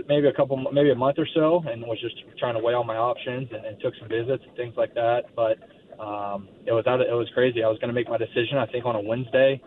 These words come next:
uh, the Wednesday before Christmas. And, uh, Coach Kelly called me on Monday. First time I'd ever got a phone call from him or ever, you know, talked to him on the phone, um, and asked if I could be in his office in twenty minutes. So luckily I was in Baton Rouge and I could be there in twenty minutes.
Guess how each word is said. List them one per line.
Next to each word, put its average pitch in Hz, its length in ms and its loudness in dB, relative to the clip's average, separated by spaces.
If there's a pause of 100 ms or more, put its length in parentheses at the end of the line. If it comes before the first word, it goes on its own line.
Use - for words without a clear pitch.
uh, 107 140 -4
the 107 100 -4
Wednesday 120 300 0
before 117 320 -2
Christmas. 123 420 -4 (640)
And, 110 720 -2
uh, 107 260 -4
Coach 113 240 0
Kelly 117 220 4
called 117 240 2
me 120 60 -4
on 110 120 -2
Monday. 107 460 -2
First 120 180 0
time 117 140 0
I'd 110 120 0
ever 110 340 2 (160)
got 113 120 2
a 110 100 -4
phone 117 180 -4
call 113 200 2
from 110 140 -4
him 120 320 -4
or 104 160 -2
ever, 110 240 0 (460)
you 113 100 -8
know, 104 80 -10
talked 117 280 0
to 120 60 -2
him 113 120 -4
on 110 80 -4
the - 100 -16
phone, 120 320 0 (580)
um, 110 220 -10
and 110 100 -6
asked 117 240 0
if 120 120 -6
I 117 80 0
could 117 120 -10
be 120 120 0
in 117 80 -2
his 110 80 -4
office 117 360 2 (220)
in 110 80 -14
twenty 113 220 -2
minutes. 113 400 -4
So 107 240 2 (520)
luckily 131 380 4
I 120 60 4
was 117 160 0
in 135 100 -2
Baton 120 200 -2
Rouge 123 340 0 (100)
and 110 80 -10
I 110 100 0
could 151 220 -4
be 120 100 0
there 110 160 -2
in 104 100 -8
twenty 113 220 -4
minutes. 110 320 -2